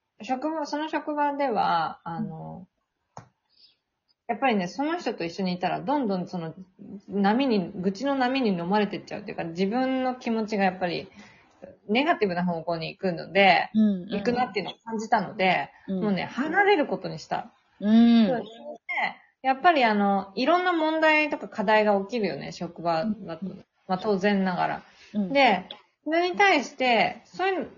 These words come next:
Speaker 1: なんかこう、ちょっと難しい状況に陥っても、
Speaker 2: うん。
Speaker 1: どうしたらそれを改善できるかなとか、どうしたらいい方向に行くだろうかって考える人と一緒にいるようにした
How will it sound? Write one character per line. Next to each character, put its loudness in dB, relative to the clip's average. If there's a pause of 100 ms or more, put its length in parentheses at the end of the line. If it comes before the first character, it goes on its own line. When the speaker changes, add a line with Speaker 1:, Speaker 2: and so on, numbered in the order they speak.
(200)
Speaker 1:
な -2
ん -8
か -10
こ -2
う、 -20
ち 0
ょ 2
っ -8
と 2 (540)
難 0
し -10 (360)
い -12 (760)
状 4
況 0
に 2
陥 -2
っ -10
て -4
も、 -2
Speaker 2:
う -12
ん。 -10
Speaker 1:
ど 4
う 4
し -12
た 8
ら 8
そ -4
れ 2
を 2
改 0
善 2
で 2
き -4
る 0
か 0
な -4
と -8
か、 0
ど 6
う 0
し -6
た 8
ら 6
い -4
い 0
方 0
向 -4
に -8
行 -10
く -2
だ 6
ろ -2
う -6
か -6
っ -12
て -10
考 0
え 6
る 2
人 -4
と -4
一 -4
緒 -4
に 2
い -4
る -2
よ 2
う -4
に -10
し -14
た -4